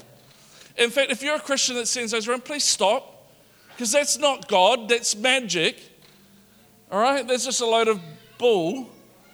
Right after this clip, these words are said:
And the problem with those things sometimes is that sometimes magic works. Like, give, I'll give you an example.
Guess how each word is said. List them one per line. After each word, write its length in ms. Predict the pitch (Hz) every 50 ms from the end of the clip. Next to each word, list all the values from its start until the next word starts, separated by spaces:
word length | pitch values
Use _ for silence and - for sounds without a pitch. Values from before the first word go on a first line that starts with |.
| - - - -
And 140 | - 233 254
the 60 | 254
problem 640 | - - 185 240 294 320 330 330 320 269 240 220 220
with 280 | 226 269 320 320 254 233
those 360 | 247 233 214 208 208 - -
things 280 | - 214 196 196 180 -
sometimes 560 | 214 196 196 190 170 196 196 220 247 240 220
is 120 | 220 202
that 160 | 240 233 220 -
sometimes 600 | - 262 285 302 - 247 233 220 214 202 180 190
magic 520 | 208 220 220 220 214 175 214 202 165 -
works. 680 | 180 202 262 277 233 160 - - - - - - - - _ _ _ _ _ _ _ _ _ _ _ _ _ _ _ _ _ _ _ _ _ _ _ _ _ _ _ _ _ _ _
Like, 300 | - 202 208 202 - -
give, 140 | 208 247 - - -
I'll 80 | 214
give 160 | 214 214 226
you 60 | 220 220
an 80 | 208
example. 680 | 208 180 160 208 208 196 170 143 - 135 117 107 104